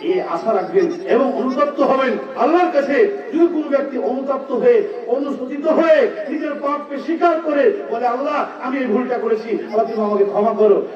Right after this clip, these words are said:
রাসূল বলছেন আল্লাহ তাআলা তাকে ক্ষমা করে দেবেন। সম্মানিত উপস্থিতি, আল্লাহ তাআলা সূরা ফুরকানে কথা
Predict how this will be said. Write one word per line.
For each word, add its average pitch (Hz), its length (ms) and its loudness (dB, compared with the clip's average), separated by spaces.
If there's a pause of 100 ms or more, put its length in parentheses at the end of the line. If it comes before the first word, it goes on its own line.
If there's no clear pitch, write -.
(120)
রাসূল 247 240 -6
বলছেন 214 400 0 (120)
আল্লাহ 175 180 -2
তাআলা 170 180 -4
তাকে 156 140 -4
ক্ষমা 151 260 -8
করে 135 140 -2
দেবেন। 117 420 -10 (1400)
সম্মানিত 190 420 2
উপস্থিতি, 214 580 0 (380)
আল্লাহ 190 220 0
তাআলা 185 240 2 (200)
সূরা 196 260 0
ফুরকানে 226 360 0
কথা 196 240 0